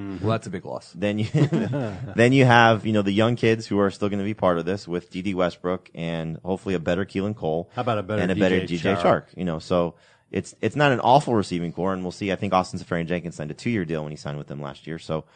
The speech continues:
Speaker 3: uh, let's just assume those are the guys. Offense to
Speaker 2: Uh,
Speaker 3: avoid outside of Fournette?
Speaker 2: Probably.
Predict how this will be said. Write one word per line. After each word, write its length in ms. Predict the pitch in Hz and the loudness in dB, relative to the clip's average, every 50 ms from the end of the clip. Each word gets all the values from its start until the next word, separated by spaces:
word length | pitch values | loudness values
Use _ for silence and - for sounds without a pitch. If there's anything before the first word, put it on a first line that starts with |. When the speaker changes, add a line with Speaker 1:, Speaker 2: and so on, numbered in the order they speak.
| _ _ _ _ _ - | _ _ _ _ _ -8
Speaker 3:
uh, 200 | - 80 82 80 - | -4 -2 -2 0 2
let's 160 | 104 110 - | 0 0 0
just 140 | - 113 104 | -2 -6 -6
assume 180 | 117 123 113 104 | -4 -2 0 2
those 160 | 104 107 107 101 | 2 2 2 2
are 40 | |
the 60 | 95 104 | 2 4
guys. 260 | 113 92 - - - _ _ _ _ _ _ _ _ _ _ _ _ _ _ _ _ _ _ _ _ _ _ _ _ _ _ _ _ _ _ _ _ _ _ _ _ _ _ _ _ _ _ _ _ _ _ _ _ _ _ _ _ _ _ _ _ - | 4 2 2 -2 -10 _ _ _ _ _ _ _ _ _ _ _ _ _ _ _ _ _ _ _ _ _ _ _ _ _ _ _ _ _ _ _ _ _ _ _ _ _ _ _ _ _ _ _ _ _ _ _ _ _ _ _ _ _ _ _ _ -2
Offense 280 | - - 175 175 165 160 156 | 0 2 2 2 2 2 2
to 60 | 107 | 2
Speaker 2:
Uh, 40 | 101 | 2
Speaker 3:
avoid 280 | 98 104 110 113 113 | 4 4 4 6 6
outside 280 | 113 113 110 - 117 117 | 4 4 4 2 2 2
of 100 | 123 - | 0 0
Fournette? 240 | 123 131 147 143 - _ _ _ _ - | 0 0 0 -2 -4 _ _ _ _ -4
Speaker 2:
Probably. 680 | - 139 120 107 107 104 101 95 95 98 110 120 | 0 2 2 2 2 0 -2 -4 -4 -4 -4 -6